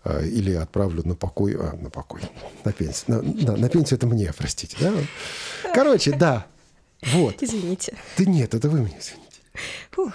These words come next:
Speaker 2: ладно, это было смешно. <clears throat>
Speaker 1: Вот. А, э, короче, это не значит, что мы кого-нибудь из ведущих отправим, потому
Speaker 2: Мгм.
Speaker 1: что тут пишут, что у тебя были эфиры для галочки. Вот.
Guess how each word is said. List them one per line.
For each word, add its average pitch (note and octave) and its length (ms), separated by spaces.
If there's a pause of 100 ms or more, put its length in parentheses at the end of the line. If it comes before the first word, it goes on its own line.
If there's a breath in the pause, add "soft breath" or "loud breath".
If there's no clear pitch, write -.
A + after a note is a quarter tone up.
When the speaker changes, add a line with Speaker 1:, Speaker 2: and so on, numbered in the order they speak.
(140)
Speaker 2:
ладно, G3 220
это F#3+ 160
было E3+ 160
смешно. B3+ 480
<clears throat> B3 300
Speaker 1:
Вот. F3 280 (120)
А, C#3 220
э, F#3+ 160
короче, A#3 360
это F#3 200
не E3 80
значит, B3 200
что - 140
мы D#3 100
кого-нибудь D3+ 440
из A#2 120
ведущих C3 420
отправим, F#3 480
потому A#2+ 240
Speaker 2:
Мгм. D#3 100
Speaker 1:
что - 140
тут C#3 200
пишут, B2 280
что - 160
у G2+ 60
тебя G2+ 200
были F2+ 260
эфиры D#2 280
для D2+ 180
галочки. D#2 480 (480 loud breath)
Вот. F3+ 360